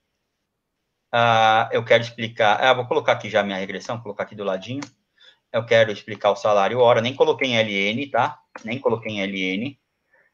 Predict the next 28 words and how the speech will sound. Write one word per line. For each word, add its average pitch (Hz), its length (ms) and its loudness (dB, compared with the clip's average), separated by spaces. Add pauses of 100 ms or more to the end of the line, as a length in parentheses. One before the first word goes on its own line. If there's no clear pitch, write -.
(140)
E 123 40 2
aqui 113 240 0
eu 117 80 2
vou 117 160 -2
colocar 113 520 2
as 113 100 4
minhas 110 240 -2
variáveis 107 460 4
X, 127 400 -4
eu 107 100 -6
quero 101 300 2
saber 95 320 0
se - 160 -6
é 107 40 0
mulher, 110 720 6 (160)
escolaridade, 117 920 4
experiência, 113 800 -6
tempo 151 260 -14
no 170 120 -10
cargo. - 300 -4 (120)
Pronto. 87 240 -6 (640)
E 101 100 -14
vamos 101 220 0
ver 113 100 2
o 117 80 -2
que 117 100 -20
que - 140 -12
dá. 87 200 -8